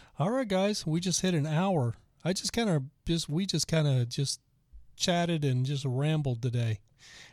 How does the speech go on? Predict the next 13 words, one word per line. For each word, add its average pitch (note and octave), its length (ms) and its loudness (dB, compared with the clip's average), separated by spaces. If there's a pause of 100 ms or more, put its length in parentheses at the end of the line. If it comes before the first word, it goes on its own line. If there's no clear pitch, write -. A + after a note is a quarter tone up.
(180)
Really D#3 180 -2
wasn't D3 320 2
any, D3 280 4
uh, A#2+ 280 2 (280)
there D3 100 -4
really D#3 220 -2
wasn't C#3+ 360 0
any C#3 320 0
structure - 460 -4
to B2+ 100 0
this B2 240 0 (560)
madness C3 400 0
today. B2+ 440 -2